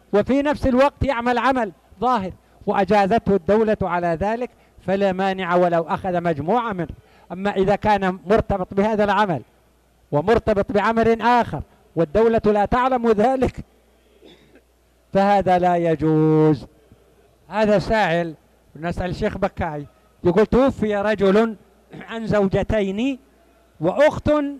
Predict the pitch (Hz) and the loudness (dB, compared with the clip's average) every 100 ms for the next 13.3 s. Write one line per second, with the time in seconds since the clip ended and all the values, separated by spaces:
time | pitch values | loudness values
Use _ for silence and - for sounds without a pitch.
0 | _ - 202 165 - - - - _ _ | _ -10 -8 -8 -12 -16 -20 -20 _ _
1 | _ _ _ _ _ _ - 247 277 226 | _ _ _ _ _ _ -4 -4 -2 -2
2 | 220 - - 196 214 240 240 233 233 240 | -2 -6 -6 -4 0 2 0 -2 -2 -2
3 | 208 196 175 165 151 - - _ _ _ | 0 2 4 4 0 -4 -10 _ _ _
4 | - 208 240 233 262 262 254 269 277 277 | -6 0 2 4 4 4 2 4 6 6
5 | 262 180 208 220 214 - 185 170 147 - | 2 -2 -4 0 0 0 -4 -2 -4 -8
6 | - _ _ 160 247 269 226 247 214 208 | -16 _ _ -4 -2 0 0 -2 0 0
7 | 226 302 320 330 277 - 202 247 196 151 | 4 4 4 0 -20 -6 0 0 0 -6
8 | - - _ _ _ _ _ - 156 247 | -12 -18 _ _ _ _ _ -8 0 2
9 | 254 220 - 285 294 269 254 240 302 - | 2 0 0 0 0 0 2 4 4 2
10 | - 311 247 233 214 185 151 - - _ | 0 0 0 -2 -2 -2 -6 -10 -20 _
11 | _ _ 180 - 208 202 165 175 160 - | _ _ -6 -2 2 2 0 -2 -6 -10
12 | _ _ _ _ _ _ _ _ _ 156 | _ _ _ _ _ _ _ _ _ -8
13 | 156 202 | -6 -6